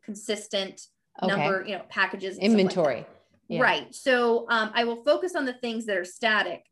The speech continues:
Speaker 1: for this year-long project that we're gonna create all
Speaker 2: Okay.
Speaker 1: this content. The other stuff is gonna be what I call the
Speaker 2: Ah.
Speaker 1: more the merrier. It's
Speaker 2: Okay.
Speaker 1: if you have more stuff to post, let's say you're a realtor and you're like, "I don't know what houses I'm gonna sell in six months."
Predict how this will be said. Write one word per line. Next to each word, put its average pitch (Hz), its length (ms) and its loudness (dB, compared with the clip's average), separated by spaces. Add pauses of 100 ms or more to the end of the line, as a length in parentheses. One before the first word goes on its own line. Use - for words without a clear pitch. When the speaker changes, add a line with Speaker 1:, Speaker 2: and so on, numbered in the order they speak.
(120)
Speaker 1:
for 233 100 -4
this 214 240 -2
year-long 202 880 -4
project 190 600 -4
that 180 120 -4
we're 190 80 -8
gonna 185 140 -8
create 190 260 -2
all 185 80 2
Speaker 2:
Okay. 180 80 0
Speaker 1:
this 180 100 -8
content. 190 520 -8 (340)
The 240 140 -2
other 277 200 2
stuff 233 480 2
is 220 160 -2
gonna 233 180 -4
be 214 140 -6
what 214 140 2
I 208 80 2
call 156 440 2
the 147 60 0
Speaker 2:
Ah. - 40 -4
Speaker 1:
more 208 160 0
the 202 100 -4
merrier. 226 640 -2 (240)
It's 220 260 -4
Speaker 2:
Okay. 196 280 -2
Speaker 1:
if 180 60 -8
you 262 140 -2
have 285 260 2
more 233 220 -2
stuff 254 280 -6
to 214 80 -4
post, 233 540 -2
let's 240 220 -8
say 285 60 -4
you're 240 180 -2
a 208 60 -2
realtor 233 480 -4
and 247 100 -4
you're 220 100 -4
like, 202 200 -4 (100)
"I 240 80 2
don't 294 140 2
know 202 60 -6
what 208 120 -2
houses 190 280 -6
I'm 196 80 -2
gonna 196 140 -8
sell 190 280 -6
in 190 80 -14
six - 240 -10
months." 214 340 -4